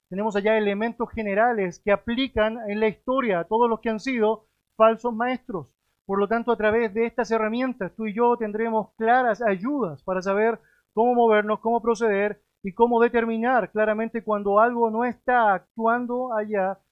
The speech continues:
de la forma que Dios espera. En primer lugar, a través del relato, tú y yo pudimos considerar que son un estorbo en la carrera. Esta es una marca distintiva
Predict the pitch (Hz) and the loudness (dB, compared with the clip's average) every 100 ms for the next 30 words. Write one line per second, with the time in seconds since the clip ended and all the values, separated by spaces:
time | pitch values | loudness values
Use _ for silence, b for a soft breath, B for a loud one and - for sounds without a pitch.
0 | _ - 185 190 208 214 208 202 190 196 | _ -6 -4 -2 0 -2 -2 -4 -4 -2
1 | 196 180 _ _ _ 175 170 214 175 135 | -2 -4 _ _ _ -12 -2 -2 -2 -6
2 | _ _ _ _ 185 202 220 240 240 240 | _ _ _ _ -6 -2 0 2 4 6
3 | 226 196 196 208 226 226 214 214 233 233 | 6 4 2 2 2 2 0 2 2 2
4 | 190 180 226 220 240 240 220 220 233 220 | -4 -8 -6 0 4 4 2 -4 -4 -2
5 | 214 208 208 208 226 196 - 196 - 233 | -4 -2 -2 2 4 2 0 -6 -4 -4
6 | 233 233 - - 254 240 240 226 220 226 | -2 -4 -4 0 2 2 -2 0 0 0
7 | 240 247 185 190 196 226 226 247 254 247 | 2 2 0 -4 -4 -2 2 2 2 0
8 | 240 233 226 - 254 220 214 | -2 -6 -8 -4 0 0 -2